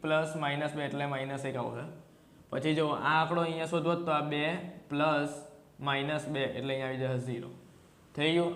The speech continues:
આ તમારું યુ આઈ વી આઈ કોષ્ટક થઈ ગયું છે, ફ્રેન્ડ્સ. હવે ઝેડ આઈ જે કોષ્ટક શોધવા માટે તમારે શું કરવાનું? જો આ એકવાર યુ આઈ વી આઈ કોષ્ટક હું તમને કહી દઉં છું. બે, સાત, ત્રણ, એક, ઝીરો, પાંચ, એક.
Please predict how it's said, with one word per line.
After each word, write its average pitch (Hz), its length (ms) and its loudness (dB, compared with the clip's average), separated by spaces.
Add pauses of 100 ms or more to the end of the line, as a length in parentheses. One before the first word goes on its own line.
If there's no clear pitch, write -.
આ 151 100 4
તમારું 160 240 6
યુ 156 80 6
આઈ 160 100 6
વી 165 80 6
આઈ 160 140 4
કોષ્ટક 151 340 2
થઈ 139 140 2
ગયું 135 160 0
છે, 135 100 4
ફ્રેન્ડ્સ. 139 320 -2
હવે 160 240 6
ઝેડ 147 160 10
આઈ 170 140 6
જે 175 120 4
કોષ્ટક 175 320 2
શોધવા 175 240 6
માટે 175 200 2
તમારે 175 240 2
શું 175 160 -2
કરવાનું? 127 420 -2
જો 160 140 8
આ 151 120 6
એકવાર 165 220 4
યુ 151 100 6
આઈ 156 80 8
વી 156 120 4
આઈ 160 100 2
કોષ્ટક 156 200 0
હું 156 100 -2
તમને 151 200 0
કહી 135 200 4
દઉં 123 180 0
છું. 147 120 -6 (520)
બે, 147 100 10 (460)
સાત, 165 500 4
ત્રણ, 160 260 8 (200)
એક, 143 180 4 (140)
ઝીરો, 147 320 8 (240)
પાંચ, 156 260 4 (240)
એક. 160 160 2